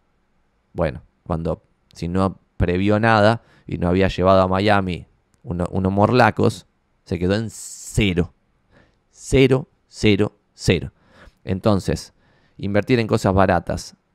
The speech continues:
para mí, reduce el riesgo porque están baratas, pero para la, para el consenso educado con tres posgrados y todos los niveles del C F A, creen que no. Escucho los comentarios para generar una polémica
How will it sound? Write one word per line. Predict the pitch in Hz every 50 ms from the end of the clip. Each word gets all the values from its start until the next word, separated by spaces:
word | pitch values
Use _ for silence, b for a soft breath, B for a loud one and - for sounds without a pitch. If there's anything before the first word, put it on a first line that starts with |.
| _ _ _ _ _ _ _ -
para | - 85 82 85 85
mí, | 87 98 107 113 - - _ _ _ -
reduce | - 85 87 92 92 92 82 117 120 123 117 - - 92
el | 92 90 85
riesgo | 90 113 123 120 101 90 87
porque | - - 98 104 104 98 -
están | 87 - - 101 101 101
baratas, | 95 95 98 101 95 90 - 87 90 - - - - _ _ _ _ _ _ _ _ _ _ _ _ _ _ _ _ -
pero | 98 90 95 92
para | - - 101 101 101 98 95
la, | 98 98 98 95 - _ _ _ _ _ _ _ -
para | - 90 87
el | 90 87
consenso | - 92 92 98 92 - - 131 117 113 101 95 - - - 80 80 80 - _ _ _ _ _ _ _ _ _ _ _ _ _ _ _ _ _ _ _ _ _ _ _ _
educado | - 95 101 98 101 98 - - 120 113 104 92 92 87 - - _ _ _ _ _ -
con | 95 98 92 90
tres | - 107 113 -
posgrados | - 104 95 98 101 110 107 104 98 -
y | 87
todos | - 101 104
los | 104 98
niveles | 101 101 98 98
del | 92
C | - 104 98
F | - - 104
A, | 110 117 120 _ _ _ _ _ _ _ _ _ _ _ -
creen | - 98 98 92 90
que | - 87 80
no. | 80 - - - _ _ _ _ _ _ _ _ b b b b b b b b b b b b b b b
Escucho | 95 95 - - 120 113 - 110
los | 101 95 -
comentarios | - 90 90 87 87 95 95 95 87
para | - 80 85
generar | - 87 87 90 90
una | 90 90 87 85
polémica | - - 92 90 90 90 87 87 82 78 - 82 85 101